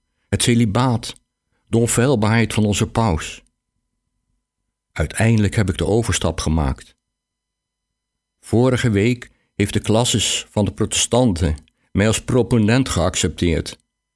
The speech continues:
Dienaar des goddelijks woord. Afscheid van het Latijn, daar zal ik wel aan moeten wennen, de soberheid. Mijn kasuivels worden vervangen door een eenvoudige zwarte toga.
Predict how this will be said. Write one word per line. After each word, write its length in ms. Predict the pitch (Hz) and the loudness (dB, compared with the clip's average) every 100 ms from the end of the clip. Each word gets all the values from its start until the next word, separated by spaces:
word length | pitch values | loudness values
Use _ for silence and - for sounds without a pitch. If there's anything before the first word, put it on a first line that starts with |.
| _ _ _ _ | _ _ _ _
Dienaar 600 | 82 85 110 87 71 76 | -4 0 2 2 0 -2
des 220 | 76 78 | -4 -4
goddelijks 600 | - - 110 110 98 - | -4 -4 -2 0 0 -4
woord. 600 | - 69 76 65 - - _ _ _ _ _ _ _ _ _ _ _ _ _ | -4 -2 -2 -4 -8 -20 _ _ _ _ _ _ _ _ _ _ _ _ _
Afscheid 440 | 90 95 - 98 - | -4 -2 0 0 2
van 140 | 107 | 0
het 80 | 107 | 2
Latijn, 560 | 117 120 135 120 76 - _ - | 0 0 0 2 -2 -6 _ -4
daar 140 | 82 | 0
zal 160 | 101 101 | 2 2
ik 80 | |
wel 160 | 107 113 | 2 2
aan 100 | 120 | 4
moeten 220 | 127 120 | 2 2
wennen, 280 | 117 143 101 | 2 2 2
de 80 | 82 | 0
soberheid. 840 | - 131 147 113 98 78 78 - _ _ _ _ _ _ - | 0 2 2 2 0 0 -2 -12 _ _ _ _ _ _ -2
Mijn 160 | 92 | 0
kasuivels 640 | 92 107 - 127 139 104 90 | 2 0 2 2 2 0 0
worden 220 | 101 90 | 2 0
vervangen 520 | 78 - 101 113 73 - _ _ | -2 -2 0 2 0 -6 _ _
door 180 | 82 80 | -2 0
een 60 | |
eenvoudige 680 | 80 80 - 104 120 113 - | 2 0 0 2 2 0 -2
zwarte 500 | 98 82 101 - 92 | -2 0 0 0 -4
toga. 640 | - 87 80 - 67 62 | -2 0 0 -2 -4 -6